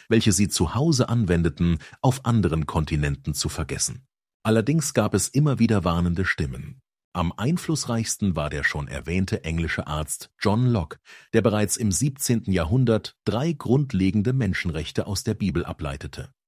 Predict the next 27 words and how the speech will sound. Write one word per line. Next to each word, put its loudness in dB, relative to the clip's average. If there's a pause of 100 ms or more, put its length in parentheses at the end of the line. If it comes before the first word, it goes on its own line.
(300)
„Wenn -4
jeder 4
Mensch 2
ein -2
Recht -2
auf -4
Leben, 2
auf -4
Besitz 2
und 0
auf -2
Meinungsfreiheit 2
hat, 0 (420)
dann 2
kann 2
es 0
keine 2
Sklaven 0
mehr -4
geben.“ -10 (480)
Der 6
von 2
Locke 4
beeinflusste 2
Baptist 0
Roger 4
Williams 4